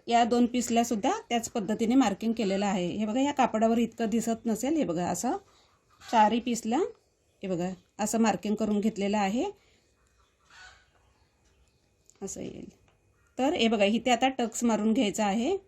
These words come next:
इथे, इथे, या पीसला सुद्धा. तर इथून टक्स मारायचा, इथून टक्स मारायचा, डबल शिलाई करायची आहे. त्याच पद्धतीने याला सुद्धा टक्स मारायचा, इकडे सुद्धा टक्स मारायचा.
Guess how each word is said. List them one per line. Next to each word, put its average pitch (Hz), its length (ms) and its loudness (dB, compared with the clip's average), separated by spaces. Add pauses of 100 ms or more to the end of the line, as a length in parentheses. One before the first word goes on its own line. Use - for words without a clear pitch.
(140)
इथे, 233 440 -4
इथे, 247 440 -2 (400)
या 226 180 4
पीसला 180 380 -2
सुद्धा. 175 280 -6 (360)
तर 233 60 -2
इथून 226 300 2
टक्स 220 300 -4
मारायचा, 208 420 0 (580)
इथून 233 280 2
टक्स 185 280 -4
मारायचा, 170 420 -2 (340)
डबल 240 300 2
शिलाई 220 260 2
करायची 196 360 0
आहे. 220 260 0
त्याच 240 220 -4
पद्धतीने 240 540 0
याला 226 220 4
सुद्धा 226 240 0
टक्स 220 340 -4
मारायचा, 208 340 0 (340)
इकडे 240 280 2
सुद्धा 220 240 2
टक्स 202 300 -4
मारायचा. 185 300 -2